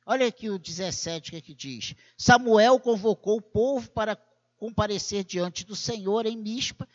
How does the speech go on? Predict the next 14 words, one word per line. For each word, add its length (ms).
e 100
disse 380
aos 140
filhos 340
de 120
Israel: 460
"Assim 420
diz 260
o 60
Senhor, 440
o 60
Deus 300
de 80
Israel: 460